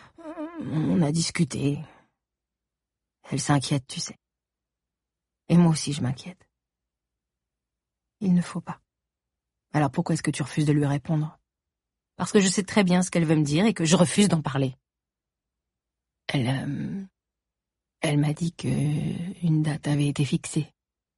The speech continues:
Je me lève brusquement, renversant par la même occasion une partie du contenu de ma tasse sur la nappe blanche. Je te vois tout à l'heure au bureau. Roxane, attends ! Je ne me retourne pas et quitte le restaurant sans un mot.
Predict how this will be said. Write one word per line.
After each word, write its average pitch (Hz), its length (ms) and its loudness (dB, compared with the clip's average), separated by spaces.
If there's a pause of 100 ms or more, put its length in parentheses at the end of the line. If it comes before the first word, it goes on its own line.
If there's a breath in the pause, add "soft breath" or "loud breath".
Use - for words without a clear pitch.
(760)
Je 170 140 4
me 170 120 6
lève 165 220 4
brusquement, 160 560 2 (640)
renversant 185 540 4
par 175 160 2
la 160 100 4
même 196 160 6
occasion 180 420 2 (300 loud breath)
une 202 160 4
partie 196 320 2
du 190 120 2
contenu 190 360 4
de 180 80 4
ma 165 140 2
tasse 160 240 0
sur 160 120 0
la 151 100 4
nappe 143 180 4
blanche. 143 480 -2 (1200)
Je - 60 -4
te - 80 8
vois 202 140 6
tout 190 120 -8
à - 80 4
l'heure 180 160 6
au 156 40 -2
bureau. 147 320 -2 (420)
Roxane, 247 680 6
attends ! 294 520 6 (880)
Je 190 140 4
ne 180 100 6
me 175 60 6
retourne 170 380 2
pas 175 320 -2
et 175 100 2
quitte - 240 0
le 175 60 4
restaurant 160 400 4
sans 156 220 2
un 139 100 2
mot. 139 200 0